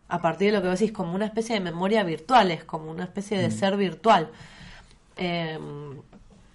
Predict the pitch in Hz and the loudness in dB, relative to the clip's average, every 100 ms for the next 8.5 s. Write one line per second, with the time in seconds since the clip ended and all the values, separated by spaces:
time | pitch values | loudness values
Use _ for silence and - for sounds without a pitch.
0 | - _ _ 196 170 160 160 165 202 196 | -20 _ _ -2 0 -2 -6 -4 -4 -2
1 | 175 175 185 196 175 175 208 220 330 320 | -2 -2 -2 2 2 2 -2 0 -2 -2
2 | 277 226 202 196 185 170 170 - 202 220 | 0 2 2 2 -2 -4 -6 -2 0 0
3 | 214 - 185 165 160 160 156 - - - | -4 -6 -6 -6 -10 -10 -12 -14 -16 -18
4 | - - 208 233 233 226 202 180 185 196 | -14 0 4 4 6 2 2 -2 0 4
5 | 196 165 156 165 160 160 156 151 - 156 | 4 2 -2 -6 -6 -2 -2 -2 -6 -6
6 | 156 165 165 156 151 151 - 165 165 165 | -4 -4 -4 -8 -6 -8 -6 -2 0 0
7 | 208 247 208 175 170 214 202 196 196 196 | 0 2 2 2 -2 -4 -2 -4 -2 -6
8 | - - 156 185 226 | -8 -10 -4 -4 -4